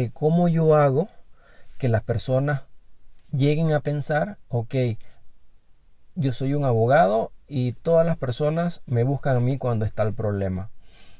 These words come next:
¿Cómo usted proyecta esa información en sus redes, en una revista, en una entrevista, en diferentes formas para que las personas se den cuenta, "Oye, este, este abogado está rankeado, la gente lo busca, debe ser que es bueno"?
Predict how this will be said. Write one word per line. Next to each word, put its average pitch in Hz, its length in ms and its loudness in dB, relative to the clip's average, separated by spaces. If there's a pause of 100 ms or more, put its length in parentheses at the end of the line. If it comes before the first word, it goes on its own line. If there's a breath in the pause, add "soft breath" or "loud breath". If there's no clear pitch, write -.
(120)
¿Cómo 135 280 2
usted 127 220 -2
proyecta 123 520 0
esa 127 160 -4
información 113 800 -2 (240 soft breath)
en 120 160 0
sus 110 160 -2
redes, 110 480 2
en 104 140 -2
una 107 160 -2
revista, 110 640 -2
en 107 80 0
una 104 140 0
entrevista, 110 800 0 (520 loud breath)
en 117 280 2
diferentes 117 480 0
formas 131 300 -2
para 117 160 0
que 117 80 -4
las 107 100 -2
personas 110 360 -4
se 120 60 -2
den 117 100 -2
cuenta, 123 280 -2
"Oye, 127 460 -4
este, 120 380 -4
este 123 160 -4
abogado 110 400 0
está 113 180 -4
rankeado, 113 640 2 (480 loud breath)
la 120 180 -2
gente 107 260 0
lo 110 120 4
busca, 127 340 0
debe 101 180 0
ser 113 200 -2
que 110 100 -8
es - 80 -8
bueno"? 127 400 0